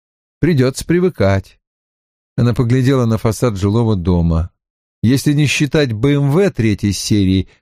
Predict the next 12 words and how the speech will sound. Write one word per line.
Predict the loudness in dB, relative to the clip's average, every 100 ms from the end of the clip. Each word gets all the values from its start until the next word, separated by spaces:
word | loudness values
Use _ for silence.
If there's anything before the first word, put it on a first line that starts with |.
| -2
припаркованного | -2 0 -4 0 0 2 0 0
у | -2
края | 0 0 0 0
тротуара, | -2 -2 0 0 0 0 -4 -8 _ _ _ -10
с | -8 -4
прошлого | 0 2 0 -2 -4 -2 0
её | 0 0 0
приезда | 0 0 2 0 0 -2
здесь | -2 0 -2 -2 -2
ничего | 0 0 0 -2 -2 0 0
не | 0 -2
изменилось. | -2 -2 0 -2 -4 -8 -12 -18